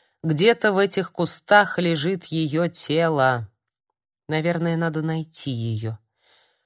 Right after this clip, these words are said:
В книгах всегда находят тело и закрывают глаза, но Филиппу не заставить себя свернуть с тропы, чтобы увидеть ее окровавленную, выпотрошенную,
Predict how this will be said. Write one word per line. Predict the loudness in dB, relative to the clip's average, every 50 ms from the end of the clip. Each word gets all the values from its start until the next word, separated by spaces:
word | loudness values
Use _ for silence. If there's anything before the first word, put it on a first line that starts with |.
| _ _
В | -12
книгах | -6 0 2 2 2 4 2 0 0 -2
всегда | -2 -4 -4 -2 0 0 0
находят | 0 -2 -2 -4 -4 -4 -4 -4 -4
тело | -4 -4 -2 -2 -2 -2
и | -4
закрывают | -4 -4 -6 -6 -4 -4 -4 -4 -6
глаза, | -6 -6 -6 -4 -4 -2 -2 -2 -2 -2 -4 -8 -18 _ _ _ _ _ _ -4
но | -4 -4
Филиппу | -2 -2 -2 -2 -2 -2 -2 0 0 0 -2 -2 -2
не | -2 -2 0
заставить | 2 0 0 0 0 0 0 2 2 0 -2 -4
себя | -4 -2 -2 -2
свернуть | -2 -2 -2 -2 -2 0 0 -2 -2 -2
с | -4 -4
тропы, | 0 2 2 2 2 0 0 0 0
чтобы | 0 -2 -2 -2 0 0 0 0
увидеть | 0 0 0 0 0 -2 -2 -2 -4 -4 -2
ее | -2 -2 0 0 2 2
окровавленную, | 2 2 0 2 4 4 4 6 4 4 4 2 0 0 0 0 0 0 0 0
выпотрошенную, | -2 -2 -2 -2 -4 -4 -4 -4 -4 -4 -4 -4 -2 -2 -2 -2 -2 -4